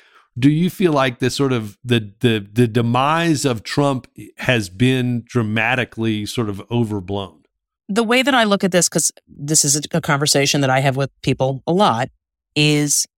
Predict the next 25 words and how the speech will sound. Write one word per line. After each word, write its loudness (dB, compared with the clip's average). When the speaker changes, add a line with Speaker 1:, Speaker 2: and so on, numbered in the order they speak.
Speaker 2:
he's 0
not 2
nothing, -2
but 0
he's 2
not 0
what -2
he -2
was. -2
And 2
that 2
makes 0
measuring 2
exactly 0
what 0
he 0
is 0
now 2
very -4
hard -8
in -4
terms 0
of -6
his -4
strength. -8